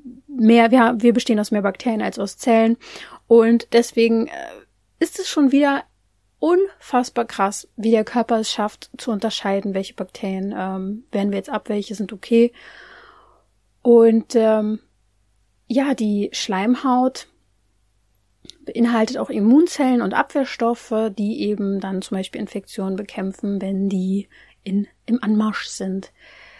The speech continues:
Die Schleimhäute sind auch für die sogenannte Absorption da, <clears throat> die Absorption von Nährstoffen und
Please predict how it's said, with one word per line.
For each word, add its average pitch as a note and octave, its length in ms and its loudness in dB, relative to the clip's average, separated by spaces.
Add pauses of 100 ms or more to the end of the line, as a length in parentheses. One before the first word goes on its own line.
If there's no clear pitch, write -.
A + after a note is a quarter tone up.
(360)
Die A3+ 300 2
Schleimhäute C#4+ 500 0
sind B3+ 200 0
auch G#3+ 140 -6
für G#3 340 -4
die G3+ 140 -6
sogenannte G#3 500 -2 (100)
Absorption A3+ 1300 2
da, A3+ 260 2 (120)
<clears throat> - 160 -2
die C4+ 400 8
Absorption A3 560 -4
von G3+ 300 -4
Nährstoffen G3+ 600 -4 (840)
und A3+ 800 6